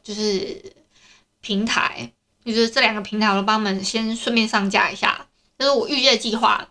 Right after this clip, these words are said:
那就是要记得提醒你们，就是我们现在有 Apple Podcast 啊、Spotify 啊、K K box、Google Podcast 啊、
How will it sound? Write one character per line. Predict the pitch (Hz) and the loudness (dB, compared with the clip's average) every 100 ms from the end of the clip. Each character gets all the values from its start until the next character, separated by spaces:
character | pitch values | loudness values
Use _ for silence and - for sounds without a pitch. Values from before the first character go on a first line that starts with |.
| _ | _
那 | 370 381 - _ - | -2 -2 -4 _ -12
就 | - | -2
是 | 339 339 | 2 4
要 | 330 311 - | 4 2 -2
记 | - 320 | -8 -2
得 | 262 | 2
提 | 240 | 2
醒 | 240 233 240 | 2 0 0
你 | |
们， | 214 190 | 0 0
就 | 202 | 0
是 | 226 233 - - - | 0 -2 -4 -20 -4
我 | |
们 | 214 | 0
现 | 208 277 | 4 6
在 | 269 | 6
有 | |
Apple | 208 285 277 | 6 4 4
Podcast | 277 285 339 302 269 | 2 2 2 0 2
啊、 | 247 | 2
Spotify | 247 262 254 240 233 | 2 -2 -2 0 2
啊、 | 214 214 | 4 4
K | 214 247 | 2 -2
K | 254 | -4
box、 | 254 247 233 - | 2 0 0 -8
Google | 254 247 240 | -10 0 0
Podcast | 240 226 226 220 214 208 | 2 0 2 0 0 -2
啊、 | - | -4